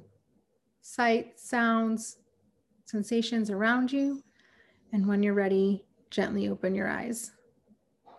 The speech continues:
Okay, so I'm sorry, meditation was a little rushed today, um, but we had a lot to cover.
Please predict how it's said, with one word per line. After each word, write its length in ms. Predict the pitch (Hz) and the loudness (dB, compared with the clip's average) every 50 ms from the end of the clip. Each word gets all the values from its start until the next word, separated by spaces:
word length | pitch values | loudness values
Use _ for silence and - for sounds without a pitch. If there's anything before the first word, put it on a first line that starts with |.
| - _ _ _ _ _ _ - _ _ _ _ _ _ _ _ _ _ _ _ _ _ _ _ _ _ _ _ | -20 _ _ _ _ _ _ -20 _ _ _ _ _ _ _ _ _ _ _ _ _ _ _ _ _ _ _ _
Okay, 220 | - - 208 - - | -4 -2 -2 -2 0
so 120 | - 240 | 2 2
I'm 80 | 226 226 | 4 4
sorry, 260 | 226 240 226 220 220 | 6 8 8 10 10
meditation 420 | 220 220 208 208 - 226 226 226 226 | 10 8 6 8 8 8 8 8 8
was 120 | 214 208 | 6 8
a 40 | 208 | 8
little 260 | 202 220 233 269 277 | 8 10 10 10 10
rushed 320 | 247 233 202 196 - - - | 10 8 6 6 4 2 2
today, 440 | 226 208 214 240 294 349 349 - - - - - - - - - - - - | 6 8 10 10 10 10 8 4 -2 -16 -16 -16 -16 -16 -16 -18 -20 -10 0
um, 460 | - 233 233 - 202 226 226 220 220 220 220 214 202 190 - - - | 6 8 10 10 10 10 10 10 10 10 8 8 6 4 0 0 4
but 140 | - 226 214 | 6 6 8
we 80 | 233 214 | 8 6
had 200 | 185 220 214 208 | 6 4 4 4
a 40 | |
lot 320 | 196 196 233 240 - 285 - | 6 6 6 6 6 6 6
to 100 | - 339 | 6 8
cover. 540 | - - 311 233 233 220 196 247 277 277 | 10 10 10 10 10 10 10 10 10 8